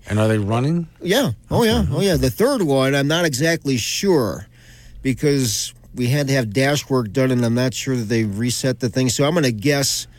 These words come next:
Speaker 1: Yeah.
Speaker 2: about a hundred and thirty.
Speaker 1: Okay. So now, uh,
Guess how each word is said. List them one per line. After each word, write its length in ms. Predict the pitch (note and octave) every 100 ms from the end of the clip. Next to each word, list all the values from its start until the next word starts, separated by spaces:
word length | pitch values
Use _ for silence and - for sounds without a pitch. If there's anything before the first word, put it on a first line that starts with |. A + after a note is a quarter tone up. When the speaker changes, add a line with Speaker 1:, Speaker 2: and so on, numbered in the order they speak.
| -
Speaker 1:
Yeah. 240 | E2 D#2
Speaker 2:
about 220 | D#2 D3+ D3+
a 60 |
hundred 640 | A2+ - - F#3 F#3 D#3 C#3
and 300 | B2 A2+ A2 - - -
thirty. 920 | - - - - C#3+ B2 G2+ B1+ D#2+
Speaker 1:
Okay. 580 | A2 B2+ - F2 C2+ B1+
So 260 | - - C3
now, 220 | C#3 B2+
uh, 360 | G#2 A#2+ A2